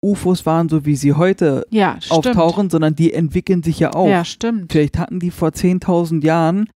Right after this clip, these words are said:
Speaker 1: so einen normalen Düsenjet, wie wir jetzt ihn
Speaker 2: <gasps>
Speaker 1: haben.
Speaker 2: Ja,
Speaker 1: Und die
Speaker 2: na
Speaker 1: haben sich jetzt
Speaker 2: klar.
Speaker 1: halt weiterentwickelt mit der Technik und haben jetzt irgendwelche Elektromagnet-E-Motor-ufo-Dinger, die durch die Gegend fliegen, die nicht mehr diesen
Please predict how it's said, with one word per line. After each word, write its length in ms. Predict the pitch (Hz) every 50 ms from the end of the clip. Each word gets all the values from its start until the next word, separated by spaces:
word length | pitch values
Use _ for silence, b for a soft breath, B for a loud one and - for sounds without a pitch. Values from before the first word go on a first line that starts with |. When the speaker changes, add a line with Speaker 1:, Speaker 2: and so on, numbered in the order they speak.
| _ _ -
Speaker 1:
so 180 | - - 160
einen 80 | 160 156
normalen 360 | 147 147 147 147 143 139 147 139
Düsenjet, 560 | - 185 220 226 220 175 156 147 147 160 - -
wie 160 | 143 143 123
wir 180 | 131 151 147 135
jetzt 260 | 127 170 196 - 233
ihn 0 |
Speaker 2:
<gasps> 360 | 269 285 285 285 151 143 -
Speaker 1:
haben. 320 | - 147 156 175 208 247 294 -
Speaker 2:
Ja, 580 | - 202 208 226 247 294 294 311 294 262 226 190
Speaker 1:
Und 180 | 165 170 160 147
die 60 | 170
Speaker 2:
na 60 | - 190
Speaker 1:
haben 120 | 175 175
sich 140 | 165 170 196
jetzt 140 | - 262 262
Speaker 2:
klar. 80 | 269 -
Speaker 1:
halt 180 | 147 - -
weiterentwickelt 720 | 139 160 196 220 - 240 175 156 151 135 151 151 - - -
mit 140 | 156 147
der 120 | - 147 -
Technik 400 | - 160 147 - - 185 180 -
und 160 | 156 151 151
haben 160 | 165 160 160 160
jetzt 180 | 160 160 -
irgendwelche 560 | - 156 165 165 - 160 151 151 - - -
Elektromagnet-E-Motor-ufo-Dinger, 3500 | - 139 135 147 - - - - 165 151 139 131 139 131 - 147 147 156 175 - - - - - - _ - - - - - - _ - - 170 180 180 170 147 131 139 - - - 151 143 131 131 135 113 - _ _ 165 160 147 - - 131 131 139 113 143 139 147 160 185 208 240 - _ _ _ _ _ _ _ _ _ _ _ _ _ _ _ -
die 180 | 165 165 156 127
durch 180 | - 147 139
die 160 | - - 135 123
Gegend 280 | 147 143 143 160 156
fliegen, 340 | - - - 175 180 180 160
die 120 | 135 147
nicht 240 | 151 156 170 - -
mehr 120 | 202 185 156
diesen 420 | 156 165 151 - 156 151 151 143